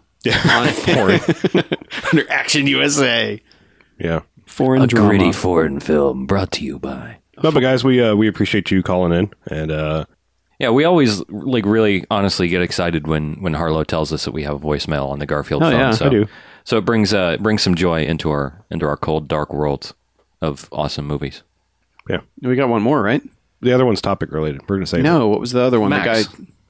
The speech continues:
Speaker 1: Was that one too?
Speaker 2: the local guy.
Speaker 1: Oh shit, that's right. Fuck. Okay. All right. Yeah. No, I'm sorry. I was, I lied. One more voicemail.
Speaker 2: Hooray.
Speaker 1: We actually got four.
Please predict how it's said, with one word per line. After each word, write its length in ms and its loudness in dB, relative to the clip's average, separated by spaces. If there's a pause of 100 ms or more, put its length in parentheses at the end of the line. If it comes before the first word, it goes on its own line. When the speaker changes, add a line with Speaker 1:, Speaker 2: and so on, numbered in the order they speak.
(140)
Speaker 1:
Was 100 -2
that 120 2
one 100 4
too? 120 2
Speaker 2:
the 60 2
local 300 -4
guy. 260 -12
Speaker 1:
Oh 120 4
shit, 280 4
that's 220 0
right. 280 4
Fuck. 480 0 (100)
Okay. 240 -2 (580)
All 60 2
right. 100 4
Yeah. 160 4
No, 200 4
I'm 120 4
sorry. 320 2 (240)
I 80 -4
was, 100 4
I 140 2
lied. 400 4 (100)
One 160 4
more 340 4
voicemail. 480 2 (220)
Speaker 2:
Hooray. 460 4
Speaker 1:
We 60 4
actually 180 2
got 140 2
four. 500 2